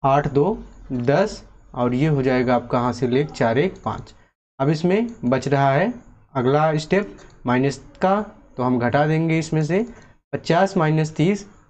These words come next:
जब आप करेंगे तो यहाँ पर आपका जो आंसर आ जाएगा वो आ जाएगा सैंतालीस। ठीक, तो चलिए इसके बाद हम अगले प्रश्न को सॉल्व कर लेते हैं, जो कि है प्रश्न नंबर ख।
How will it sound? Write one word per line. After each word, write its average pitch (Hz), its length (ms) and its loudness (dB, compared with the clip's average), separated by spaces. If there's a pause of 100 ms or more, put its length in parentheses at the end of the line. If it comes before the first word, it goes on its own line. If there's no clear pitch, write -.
(680)
जब 160 120 2
आप 170 160 0
करेंगे 170 400 0
तो 202 140 -4
यहाँ 147 280 2
पर 185 260 -2 (100)
आपका 143 420 0
जो 139 220 0 (240)
आंसर 123 320 0
आ 127 80 0
जाएगा 120 380 0 (440)
वो 156 120 2
आ 147 100 2
जाएगा 120 420 0 (500)
सैंतालीस। 117 680 -2 (220)
ठीक, 233 240 0 (360)
तो 131 60 -14
चलिए 190 560 2
इसके 147 240 0
बाद 156 240 2
हम 185 320 0 (200)
अगले 143 380 2 (140)
प्रश्न 147 340 0
को 160 300 0
सॉल्व 139 300 0
कर 147 160 0
लेते 147 280 2
हैं, 170 220 2 (400)
जो 151 140 2
कि 151 160 0
है 160 260 2 (300)
प्रश्न 147 340 0
नंबर 147 360 2 (520)
ख। 156 260 0